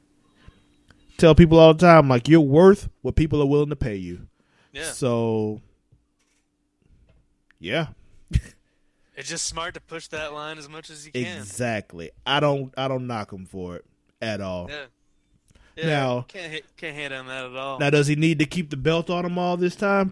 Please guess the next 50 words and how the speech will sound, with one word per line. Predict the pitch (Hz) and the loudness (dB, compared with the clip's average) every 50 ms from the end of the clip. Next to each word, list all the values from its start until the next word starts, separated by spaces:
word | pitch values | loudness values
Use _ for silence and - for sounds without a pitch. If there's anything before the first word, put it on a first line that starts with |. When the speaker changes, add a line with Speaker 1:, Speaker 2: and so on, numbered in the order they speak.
| - | 0
Speaker 1:
Probably | - - 247 254 214 135 98 98 87 | -2 -2 0 -2 -4 -6 -6 -8 -10
not. | 85 82 85 85 92 98 107 117 - _ _ _ _ | -12 -14 -14 -12 -8 -8 -8 -10 -12 _ _ _ _
Like, | 123 120 120 - _ | -4 -4 -4 -4 _
it's | - 170 180 - | -2 -2 -2 0
about | 170 147 120 117 | 0 0 0 0
Speaker 2:
Yeah. | 117 - | 0 -2
Speaker 1:
time | 143 127 120 117 | -2 -2 -2 -2
for | 117 | -2
him | 127 120 | -4 -4
to | 113 | -4
lose | 101 104 101 98 98 92 | -4 -4 -4 -4 -4 -4
that | 92 98 92 87 82 | -6 -6 -6 -6 -6
belt. | 87 104 110 135 - _ _ | -4 -4 -4 -4 -6 _ _
That's | 160 156 139 - | -2 -2 -2 -4
fine. | - - 101 95 95 101 110 113 123 - - _ _ _ _ _ _ - | -6 -6 -6 -4 -4 -4 -6 -6 -8 -12 -16 _ _ _ _ _ _ -14
But | 95 - - | -14 -12 -10
you | 92 | -6
know | 101 110 123 131 | -2 0 2 4
what? | 139 160 185 196 196 - _ _ _ _ _ _ _ _ _ _ _ _ _ _ _ _ _ - | 4 4 2 2 0 -4 _ _ _ _ _ _ _ _ _ _ _ _ _ _ _ _ _ -6
He | 117 113 | -6 -6
can | 92 98 | -6 -8
still | - - 117 101 98 | -8 -6 -6 -6 -4
do | 92 101 104 | -4 -4 -4
what | 101 98 | -4 -4
he | 95 92 | -4 -6
does | 87 92 143 156 151 143 131 120 | -4 -2 0 2 2 2 2 0
and | 113 110 | -4 -6
show | - - 117 110 | -8 -6 -6 -6
up | 107 95 | -8 -8
when | 110 101 | -10 -12
the | 95 | -12
fuck | - - 113 101 - | -10 -10 -10 -8 -8
he | - 92 | -10 -10
wants. | 92 110 147 160 151 - - - - | -8 -6 -6 -6 -6 -8 -12 -16 -20
But | - - - 175 170 131 - - - - _ _ _ _ _ _ _ _ _ _ _ _ _ _ _ _ _ _ _ _ _ _ _ _ _ | -4 0 2 2 2 2 -2 -6 -14 -20 _ _ _ _ _ _ _ _ _ _ _ _ _ _ _ _ _ _ _ _ _ _ _ _ _
give | - 95 98 | -8 -4 -4
me | 107 110 | -2 -2
somebody | - 127 120 123 131 127 127 | -2 -2 0 0 2 2 4
who | 127 135 127 | 4 2 2
can | 127 127 123 | 0 -4 -6
carry | - - 156 160 160 151 135 | -2 2 2 4 4 4 4
that | 123 120 113 107 | 2 2 0 -2
shit | - - - 113 - | -2 -4 -4 -4 -4
like | 101 107 107 - | -4 -8 -6 -4
he | - 135 123 | -4 -4 -2
does | 113 113 104 101 98 95 | -2 -4 -4 -4 -6 -6
right | 98 98 95 92 90 | -6 -8 -8 -10 -10
now, | 95 90 76 85 - | -12 -12 -14 -14 -12
you | - 104 104 | -10 -8 -6
know? | 101 101 120 135 | -6 -8 -8 -12